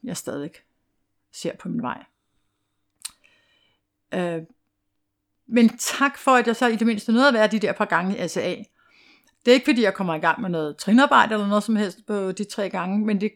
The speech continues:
kommer bare til at få mig til at minde om, da han den her aften, jeg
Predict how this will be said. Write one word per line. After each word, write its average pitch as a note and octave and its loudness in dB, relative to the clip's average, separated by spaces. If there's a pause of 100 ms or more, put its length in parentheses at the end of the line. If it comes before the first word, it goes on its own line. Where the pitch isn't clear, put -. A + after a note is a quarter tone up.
(120)
kommer A3 -2
bare A3+ -4
til - -4
at A3+ 0
få A#3+ -4
mig G#3+ 0
til A3+ -4
at G#3 0
minde G#3 4
om, G3 -2 (540)
da F#3+ 2
han A3 4 (160)
den G3+ 0
her G3+ 0
aften, G3 0
jeg F#3 -4